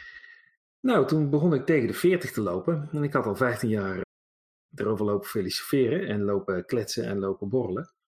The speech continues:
En ik had zoiets van, nou, ach, laat ik eens wat van die, eh,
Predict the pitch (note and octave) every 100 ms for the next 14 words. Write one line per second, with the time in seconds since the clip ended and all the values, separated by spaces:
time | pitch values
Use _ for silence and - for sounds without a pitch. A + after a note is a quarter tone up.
0 | _ - - - _ C#3+ D#3+ D#3 E3+ D3+
1 | F3+ - D3 C#3 C#3 - A2 A#2+ A#2+ G3
2 | C#4 C#4+ C#4+ - _ _ _ _ _ _
3 | _ _ _ - C4+ - - - _ _
4 | _ _ _ - G3 F3+ D3+ B2+ A#2+ -
5 | A#2+ A#2 A2 G#2 F#2+